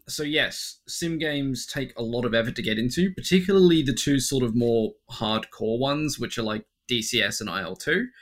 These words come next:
Um, the main reason why a lot of my channel content still focuses on War Thunder is I have found that to be very pick up and play.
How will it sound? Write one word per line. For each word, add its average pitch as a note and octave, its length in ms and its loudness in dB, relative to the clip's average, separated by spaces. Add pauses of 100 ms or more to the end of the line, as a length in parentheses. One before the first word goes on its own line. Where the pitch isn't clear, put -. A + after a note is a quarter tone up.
(420)
Um, A#2 400 -2
the D3 120 -4
main D#3+ 280 4
reason C3+ 340 2
why A#2 120 2
a A2+ 40 2
lot A2+ 160 0
of A2+ 60 0
my A2 120 2
channel A2+ 300 -4
content A2 400 -6
still A#2 200 -4
focuses A2 520 -4
on G#2 180 -4
War A2+ 180 -2
Thunder A#2+ 340 0
is G#2+ 100 -2
I G2+ 120 -2
have A2 200 -2
found A2+ 280 -2
that G#2 140 -4
to - 60 -16
be G2 160 -10
very G2 220 -4
pick - 240 -14
up - 120 -14
and G2 160 -18
play. F#3 380 -8